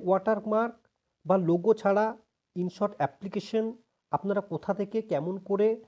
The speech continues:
ডাউনলোড করবেন এবং কোন ভার্সনে ডাউনলোড করলে আপনাদের যে InShot অ্যাপ্লিকেশন সেই অ্যাপ, InShot অ্যাপ্লিকেশনের মধ্যে কোনো রকমের লোগো থাকবে না, সম্পূর্ণ বিনামূল্যে।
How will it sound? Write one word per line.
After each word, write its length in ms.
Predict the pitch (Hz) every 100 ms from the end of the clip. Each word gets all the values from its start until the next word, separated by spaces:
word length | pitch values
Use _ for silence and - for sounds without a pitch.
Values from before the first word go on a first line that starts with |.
| _ _ 135
ডাউনলোড 340 | 151 180 196 185
করবেন 300 | 202 196 214 226 185
এবং 180 | 170 196 208 202 _
কোন 120 | 190 190 135
ভার্সনে 400 | 196 202 240 233
ডাউনলোড 300 | 190 190 190 185
করলে 260 | 190 180 185 208 - _ _
আপনাদের 340 | 139 190 190 180 -
যে 80 | 202 180
InShot 280 | 160 - 185 -
অ্যাপ্লিকেশন 640 | 135 - 185 196 190 208 214 214 _ _
সেই 140 | - 185
অ্যাপ, 140 | 165 143 _ -
InShot 260 | 165 175 190
অ্যাপ্লিকেশনের 600 | 156 - 180 196 208 196 190
মধ্যে 260 | 175 208 226 233 _ _ -
কোনো 140 | 262 277
রকমের 380 | 175 202 202 277 - _ 147 147
লোগো 220 | 170 196 202
থাকবে 300 | - 151 143 185
না, 80 | 214 247 - _ -
সম্পূর্ণ 440 | 180 180 180 226 277
বিনামূল্যে। 400 | 160 117 110 107